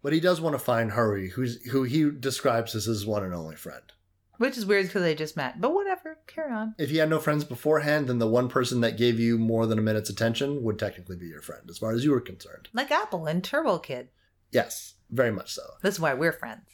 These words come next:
Speaker 1: <laughs>
Speaker 2: 'Cause I saw you.
Speaker 1: You did see me.
Speaker 2: I did.
Speaker 1: <laughs>
Speaker 2: Let's play hide and seek.
Speaker 1: Um, let's finish the show. Um,
Speaker 2: Okay.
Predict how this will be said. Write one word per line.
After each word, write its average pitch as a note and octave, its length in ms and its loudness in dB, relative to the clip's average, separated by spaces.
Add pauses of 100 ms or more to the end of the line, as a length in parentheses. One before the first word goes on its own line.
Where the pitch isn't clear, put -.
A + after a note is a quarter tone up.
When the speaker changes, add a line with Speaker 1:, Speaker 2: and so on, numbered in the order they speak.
(340)
Speaker 1:
<laughs> - 1400 -6
Speaker 2:
'Cause D#3 140 -2
I C#3+ 80 -2
saw D3+ 280 0
you. C3+ 300 -6 (760)
Speaker 1:
You F#3 120 0
did C4 260 2
see B3+ 260 0
me. C#3+ 300 2 (260)
Speaker 2:
I D#3+ 40 -6
did. - 220 -16 (440)
Speaker 1:
<laughs> - 80 2 (1200)
Speaker 2:
Let's D#4+ 140 0
play C4+ 160 0
hide A3 220 0
and G3 100 -4
seek. - 360 -2 (520)
Speaker 1:
Um, G3+ 540 0
let's D#4 220 2
finish F#3+ 280 4
the D3 100 -8
show. G#2 340 2 (560)
Um, E3 460 2 (480)
Speaker 2:
Okay. B3 240 -4